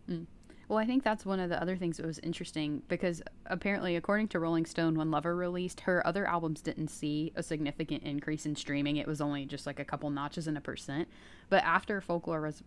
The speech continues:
released, at least four of her albums were streamed at least twenty percent more than they had been previously. Fearless was streamed forty-five percent more over the last two weeks than it had been, uh, compared to, like,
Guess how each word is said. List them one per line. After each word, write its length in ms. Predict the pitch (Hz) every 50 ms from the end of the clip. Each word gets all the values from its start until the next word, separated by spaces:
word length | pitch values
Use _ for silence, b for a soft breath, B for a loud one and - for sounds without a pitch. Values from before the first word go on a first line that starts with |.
| - - -
released, 460 | 165 160 151 143 139 139 139 - - B B B B B B B B
at 160 | 196 196 -
least 300 | 175 185 190 226 - -
four 540 | - - - 185 170 175 185 190 202 208 196 - -
of 120 | 190 175 -
her 120 | 170 156
albums 580 | - 151 151 156 - 180 180 175 175 175 - -
were 220 | 170 165 156 151
streamed 560 | - - - - 170 160 165 165 160 156 - -
at 160 | 156 147 -
least 260 | 156 147 160 - -
twenty 200 | - 160 151 151
percent 380 | 147 - 160 - - 165 - -
more 180 | 147 143 151
than 160 | 151 160 147
they 120 | 147 143 143
had 220 | 139 131 139 143
been 220 | - 151 151 156 147
previously. 640 | - 147 147 147 170 180 185 - - 202 202 202
Fearless 500 | - - 165 175 190 196 202 196 190 -
was 100 | 185 175
streamed 300 | - - 175 170 170 160
forty-five 560 | - - 160 160 160 165 165 - 151 151 147
percent 340 | - 156 151 - 160 147 -
more 460 | - 156 147 143 143 135 131 131 - b b b b b b b b b b
over 260 | - 180 160 170 165
the 80 | 151 151
last 260 | 147 147 147 143 -
two 140 | - - 151
weeks 240 | 143 147 139 - -
than 180 | - 156 139
it 60 | 139 -
had 260 | - 147 139 135 135
been, 300 | 135 123 117 - 143 143 - - -
uh, 280 | - 151 160 - - - - - - -
compared 440 | - - 170 151 151 147 139 147 -
to, 180 | - 156 131 - -
like, 180 | - 147 -